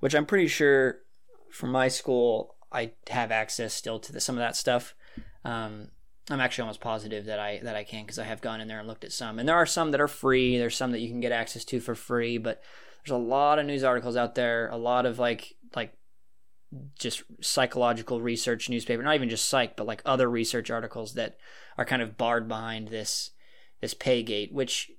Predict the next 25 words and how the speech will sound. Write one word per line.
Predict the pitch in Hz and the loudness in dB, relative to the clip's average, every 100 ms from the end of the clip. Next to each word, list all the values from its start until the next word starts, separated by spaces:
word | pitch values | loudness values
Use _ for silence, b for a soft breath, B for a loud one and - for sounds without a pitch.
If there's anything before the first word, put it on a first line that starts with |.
| - | -6
to | - 190 | 0 2
a | |
degree | 165 143 151 | 2 4 4
it | 135 | 2
makes | 131 - | -2 -2
sense, | - 120 110 | -4 -4 -4
right? | 127 117 - | -4 -4 -4
But, | 139 127 117 - - - - - | -4 -2 -2 -4 -16 -20 -20 -6
'cause, | 131 117 | -4 -2
I | |
mean, | 120 117 | -2 -2
everybody's | 127 123 117 110 | -2 -2 -2 -2
gotta | 117 | -4
make | 113 107 | -4 -6
money | 117 110 | -6 -8
doing | 110 113 110 | -8 -8 -10
their | 104 | -10
thing, | - 113 104 - b b b - | -8 -8 -10 -16 b b b -10
and | 117 | -8
especially | - 123 - | -2 -2 0
these | 113 | -4
publishing | - 120 117 - 110 | -2 -2 -2 -4 -8
agencies, | 107 107 107 - 107 101 | -8 -10 -6 -6 -6 -8
but, | - - 104 - 117 | -10 -8 -8 -8 -6
uh, | 110 | -4